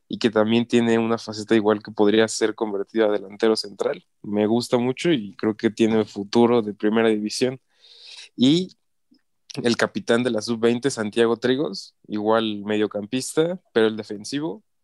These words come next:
creo que igual tiene m-, mucho para ser debutado pronto y para,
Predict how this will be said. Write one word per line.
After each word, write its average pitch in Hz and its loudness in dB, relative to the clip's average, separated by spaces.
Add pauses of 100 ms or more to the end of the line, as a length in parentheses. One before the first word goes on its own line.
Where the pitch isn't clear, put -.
(220)
creo 117 -2
que 120 -6
igual 110 -2
tiene 113 -4
m-, 107 -8 (720)
mucho 123 0
para 101 -2
ser 113 2 (720)
debutado 107 2
pronto 123 0
y 113 -6
para, 98 -8